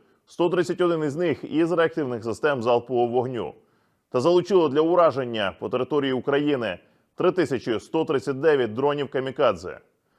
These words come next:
За минулу добу авіація, ракетні війська та артилерія Сил оборони України уразили сімнадцять районів зосередження особового складу та військової техніки,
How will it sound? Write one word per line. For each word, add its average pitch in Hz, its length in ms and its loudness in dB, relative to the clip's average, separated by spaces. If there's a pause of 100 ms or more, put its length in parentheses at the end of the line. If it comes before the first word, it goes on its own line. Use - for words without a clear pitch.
(180)
За 120 180 2
минулу 185 360 4
добу 165 300 4
авіація, 135 540 2
ракетні 156 400 -2
війська 160 360 2
та 123 160 0
артилерія 127 560 0
Сил 185 300 0
оборони 139 380 2
України 131 640 -2 (320)
уразили 131 460 4
сімнадцять 147 640 -4
районів 139 540 0
зосередження 131 560 -2
особового 127 400 -2
складу 120 400 -2 (340)
та 160 220 6
військової 147 500 2
техніки, 101 580 -2